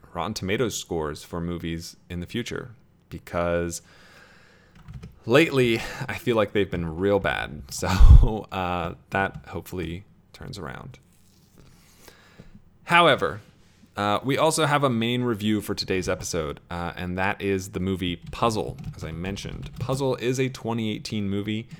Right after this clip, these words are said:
It is out in limited release right now, and,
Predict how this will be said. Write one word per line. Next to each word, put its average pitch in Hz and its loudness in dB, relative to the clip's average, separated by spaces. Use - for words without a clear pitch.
It 104 -2
is 113 0
out 104 -4
in 101 -4
limited 101 0
release 95 -2
right 87 -2
now, 90 -4
and, 90 -6